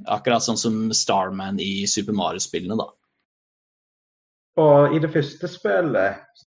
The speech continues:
Speaker 2: kontrollmessig, så er det lite du kan gjøre. Du kan gå rundt, du kan hoppe,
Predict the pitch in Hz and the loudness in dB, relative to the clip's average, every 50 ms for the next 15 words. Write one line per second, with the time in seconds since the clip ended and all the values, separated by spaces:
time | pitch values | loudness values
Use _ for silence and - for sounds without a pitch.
0 | _ _ - 151 139 135 - - 147 156 175 190 190 202 190 156 139 - - _ | _ _ -6 -4 -4 -4 -2 0 2 2 2 2 0 0 -2 -2 -4 -10 -8 _
1 | 127 107 98 - - - - 135 127 123 131 139 143 147 139 - - _ - 147 | -6 -6 -6 -8 -12 -4 -2 0 2 2 2 2 2 0 -2 -4 -12 _ -6 -4
2 | 135 110 107 - - _ 151 147 156 165 165 160 143 135 - - - - _ _ | -4 -4 -6 -8 -10 _ -2 2 2 4 4 2 0 -4 -8 -10 -12 -12 _ _
3 | - 143 135 139 139 131 120 110 113 113 131 143 143 139 123 117 - 120 117 113 | -6 -6 0 0 0 0 0 0 2 4 4 4 2 0 -2 -4 -2 -2 -2 -2
4 | 120 117 - _ - 139 123 120 120 117 131 175 214 220 - - _ _ _ _ | -6 -10 -14 _ 0 2 4 4 2 2 0 0 0 -2 -6 -12 _ _ _ _
5 | _ _ _ _ - 131 135 147 139 135 139 139 - - - 185 208 | _ _ _ _ -8 -4 -2 -2 -2 0 0 0 0 0 0 2 2